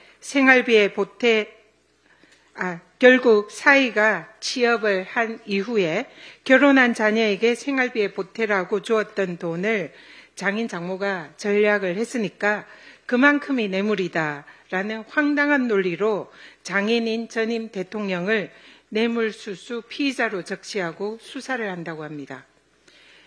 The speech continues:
이런 식이라면 결혼한 자녀에게 생활비를 보태주었던 대한민국의 부모들은 자녀가 취업, 취업을 하면 일단 뇌물죄 혐의자로 수사를 받게 되는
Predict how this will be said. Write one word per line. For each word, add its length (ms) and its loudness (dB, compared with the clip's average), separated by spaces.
이런 260 4
식이라면 880 0
결혼한 480 2
자녀에게 600 -2
생활비를 600 -2
보태주었던 840 -2
대한민국의 840 2
부모들은 720 -4
자녀가 920 4
취업, 540 -2
취업을 540 2
하면 380 -6
일단 400 0
뇌물죄 640 0
혐의자로 840 -4
수사를 680 -4
받게 380 -6
되는 440 -8